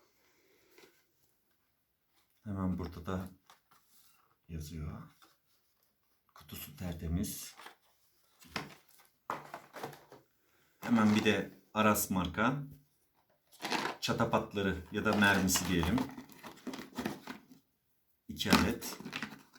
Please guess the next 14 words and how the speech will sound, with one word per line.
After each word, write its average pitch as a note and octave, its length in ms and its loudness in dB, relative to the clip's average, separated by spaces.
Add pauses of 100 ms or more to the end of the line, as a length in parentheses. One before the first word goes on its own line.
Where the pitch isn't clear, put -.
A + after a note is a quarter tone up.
(920)
Gördüğünüz F#2 360 -6
gibi F#2+ 140 -6
bunlar F#2+ 280 0
takılıp F2+ 340 -6
ateş - 240 -6
ediliyor. F2 340 -2
Pat - 200 -6
pat - 180 -10
patlıyor E2 320 -4
arkadaşlar. E2 540 -2 (4000)
Hemen A#2+ 300 8
yine A2+ 440 6 (1500)
Kaman'da A2 480 8
bulduğum G#2 640 4